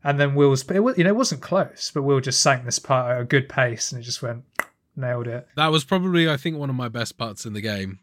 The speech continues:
Speaker 2: that one. I was pretty satisfied with that. I had quite a few, uh, inclines and dodgy terrain to work with.
Speaker 1: Yeah.
Speaker 2: But, uh, thankfully, it, uh, the ball saw true.
Speaker 1: Exactly. And, uh, my drive was not on the green. It was just off. I chipped on. I was in a decent spot. Probably would have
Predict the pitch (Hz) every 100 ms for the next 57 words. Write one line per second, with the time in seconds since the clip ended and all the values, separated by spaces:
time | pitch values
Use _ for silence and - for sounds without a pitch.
0 | - 98 101 104 104 - 107 113 104 -
1 | - 92 95 92 95 95 104 110 - 110
2 | 98 - 107 101 98 95 95 95 - -
3 | 104 - 101 101 98 101 98 101 95 98
4 | - 104 98 90 92 92 92 98 95 95
5 | _ - 135 120 123 - 101 - 107 98
6 | 95 175 156 123 113 120 127 107 113 -
7 | 123 127 123 131 139 - 135 135 147 104
8 | 139 131 156 131 120 139 131 127 135 131
9 | 127 156 135 131 139 131 127 127 123 117
10 | - - - 135 135 143 120 117 123 127
11 | 135 117 135 123 139 131 131 131 - 135
12 | - 135 131 131 175 180 165 139 151 147
13 | 131 131 - 143 135 - 180 175 123 123
14 | 120 120